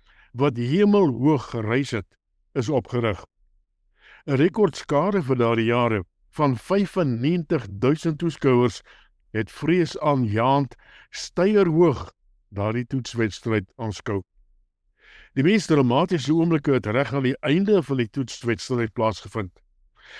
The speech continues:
Suid-Afrika loop na drie van Sia Swart met net een punt agter. Daardie dae die skrimskakel nog op die grond gelê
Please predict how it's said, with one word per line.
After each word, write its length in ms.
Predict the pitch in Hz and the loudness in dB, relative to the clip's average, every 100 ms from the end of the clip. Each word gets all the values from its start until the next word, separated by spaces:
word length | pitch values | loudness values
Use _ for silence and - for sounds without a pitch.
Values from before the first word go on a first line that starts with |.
| - | -2
Suid-Afrika 800 | 151 147 208 190 175 180 175 160 | 0 2 2 2 2 4 4 4
loop 240 | 143 143 | 2 0
na 280 | 131 131 120 | 0 0 -2
drie 400 | 101 127 196 185 _ | -2 0 0 -4 _
van 200 | - 117 | -10 -10
Sia 240 | 98 135 113 | -4 -2 -2
Swart 460 | - 147 170 - _ - _ | -2 0 0 -4 _ -20 _
met 240 | 139 147 147 | 0 0 0
net 380 | 135 156 190 202 196 | 0 0 -2 -6 0
een 380 | 185 185 170 - | 2 2 0 0
punt 300 | 165 151 - | 0 0 -2
agter. 500 | 156 - 156 123 - _ _ _ _ _ _ _ _ | -4 0 2 0 -2 _ _ _ _ _ _ _ _
Daardie 260 | 120 160 190 | -4 -2 2
dae 280 | 139 123 139 | 2 2 2
die 140 | 117 | 0
skrimskakel 760 | - 147 165 170 - 143 127 131 | -2 -2 -2 -2 -2 -2 0 -2
nog 160 | 127 | 0
op 140 | 127 120 | -2 -4
die 80 | 107 | -6
grond 380 | - 170 214 - | -2 0 0 0
gelê 360 | 151 117 113 | 0 2 0